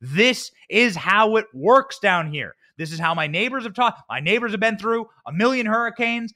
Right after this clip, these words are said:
They've all been through a bunch of hurricanes. They can name them all, right? Like they can name their, their children or their grandchildren. "Oh, yeah, yeah, you know, Cloud and, and, and, and, and Ian and Maria and whatever, whatever, whatever."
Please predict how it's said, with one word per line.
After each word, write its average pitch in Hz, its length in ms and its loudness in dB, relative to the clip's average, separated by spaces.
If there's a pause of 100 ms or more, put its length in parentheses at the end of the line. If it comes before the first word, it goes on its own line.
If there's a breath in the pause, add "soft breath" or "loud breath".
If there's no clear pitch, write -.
(160)
They've 147 100 -8
all 226 160 6
been 233 180 2
through 226 200 -4
a 202 40 -4
bunch 196 200 -2
of 190 60 -4
hurricanes. 208 320 0
They 190 80 -6
can 190 100 -4
name 214 180 2
them 214 120 -4
all, 220 240 2
right? 214 200 0
Like 208 140 -2
they 202 80 -4
can 175 100 -8
name 202 200 -4
their, 180 320 -2
their 170 120 -6
children 185 440 -4
or 135 100 -8
their 156 140 -6
grandchildren. 165 580 -8
"Oh, 226 140 -2
yeah, 226 300 -6
yeah, 190 60 -16 (640)
you 196 80 -12
know, 208 120 -2
Cloud 214 800 2
and, 170 220 -8
and, 175 220 -8
and, 175 260 -8
and, 170 320 -6
and 170 240 -10
Ian 240 260 -2
and 175 140 -4
Maria 226 480 -2
and 180 140 -10
whatever, 226 340 0
whatever, 226 380 0
whatever." 247 340 0